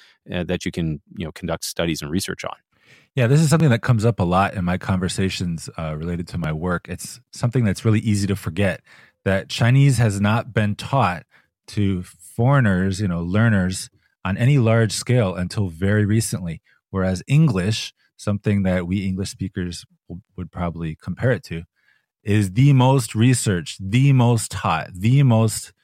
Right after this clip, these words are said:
Speaker 2: studied language in the history of the world.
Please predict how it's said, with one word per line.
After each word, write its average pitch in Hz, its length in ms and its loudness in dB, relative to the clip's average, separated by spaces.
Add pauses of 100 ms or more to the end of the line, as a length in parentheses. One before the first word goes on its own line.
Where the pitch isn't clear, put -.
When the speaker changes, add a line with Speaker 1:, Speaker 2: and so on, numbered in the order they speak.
Speaker 2:
studied 120 480 0
language 101 480 2
in 101 140 0
the 98 80 0
history 110 380 0
of 98 100 2
the 90 60 -4
world. 98 480 -4